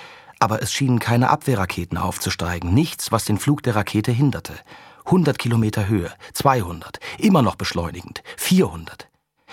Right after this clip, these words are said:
Damit konnte er den Weltraum als erreicht betrachten.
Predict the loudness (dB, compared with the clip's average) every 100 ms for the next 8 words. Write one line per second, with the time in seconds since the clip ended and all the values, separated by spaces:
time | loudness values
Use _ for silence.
0 | -8 2 2 2 -2 -6 0 0 2 0
1 | 2 2 0 2 2 2 -2 -2 0 2
2 | 0 -4 -12 -10 -10 -12 -14